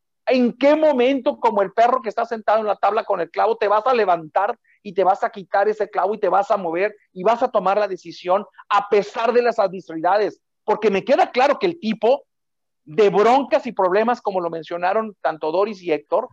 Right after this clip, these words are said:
los tiene. Y estamos, creo que, en la misma página. O sea, la, no se la, no la tiene nada fácil, déjame decirte. Si nosotros ahorita en México, con Plexus, estamos enfrentando una esca-, un,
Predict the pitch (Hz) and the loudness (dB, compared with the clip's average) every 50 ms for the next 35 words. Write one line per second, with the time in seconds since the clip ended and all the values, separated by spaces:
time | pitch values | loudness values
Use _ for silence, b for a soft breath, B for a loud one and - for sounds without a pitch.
0 | _ _ - 113 170 190 190 190 - - 208 240 294 285 240 165 113 - _ _ | _ _ -8 -2 -2 -2 -2 -2 -2 2 2 4 4 2 0 -2 -6 -8 _ _
1 | _ _ _ _ _ _ _ - 170 160 - - 220 320 359 330 - - - 185 | _ _ _ _ _ _ _ -2 -2 0 2 2 2 4 2 0 -2 0 0 0
2 | 202 202 214 196 175 165 156 160 156 160 147 170 190 170 151 - 208 311 - 339 | 2 2 2 2 2 4 2 2 2 0 0 0 -2 -4 -2 0 -2 -2 -2 -4
3 | 330 254 185 160 151 180 170 151 - b b b b b 170 190 196 196 185 190 | -6 -4 -4 -2 0 0 0 -2 -2 b b b b b 0 2 4 4 4 2
4 | - 214 175 175 185 208 302 370 - 349 294 226 190 190 208 330 339 285 277 247 | -2 -6 -8 -4 0 0 0 0 0 0 2 2 2 2 2 2 2 2 0 -2
5 | 220 190 180 185 180 165 147 - 202 254 359 - - 185 143 147 180 180 175 160 | -4 -2 0 2 2 2 2 0 0 -2 -2 -4 -8 -14 -8 -6 -6 -6 -4 -6
6 | - - 127 - 226 294 285 - - - - _ _ _ _ _ _ _ - - | -6 -8 -8 -8 -8 -10 -8 -8 -12 -12 -12 _ _ _ _ _ _ _ -6 -4
7 | 220 202 196 190 - - 302 320 320 339 320 - 262 220 220 240 202 233 220 202 | -2 0 0 0 2 2 2 4 4 2 2 2 2 0 0 0 0 0 0 0
8 | 202 214 202 - 185 185 175 - 170 170 156 - 202 202 190 - 196 170 - - | -2 -4 -6 -6 -6 -6 -6 -4 -6 -8 -4 0 0 0 0 -2 -6 -6 -4 -4
9 | 180 185 196 185 196 180 160 160 165 165 165 160 185 185 180 175 185 175 175 180 | -4 -4 -4 -6 -8 -8 -6 -6 -8 -8 -4 -2 0 0 0 0 -2 -2 -2 -4
10 | 175 - - 165 - - 160 170 185 175 | -8 -6 -6 -6 -6 -4 -6 -8 -8 -10